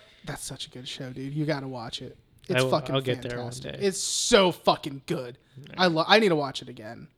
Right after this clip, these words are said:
Speaker 1: I say that all the time 'cause I love it.
Speaker 2: But yeah, I think that'll be fun. Him as Riddler.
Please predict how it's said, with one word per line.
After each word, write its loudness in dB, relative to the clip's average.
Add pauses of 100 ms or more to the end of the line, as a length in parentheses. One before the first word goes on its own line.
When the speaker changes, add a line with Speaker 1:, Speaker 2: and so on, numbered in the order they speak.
Speaker 1:
I -2
say 0
that -6
all -10
the -14
time -14
'cause -12
I -10
love -16
it. -16 (880)
Speaker 2:
But 6
yeah, 2 (160)
I 2
think -2
that'll 6
be 6
fun. 0 (100)
Him 4
as 2
Riddler. 2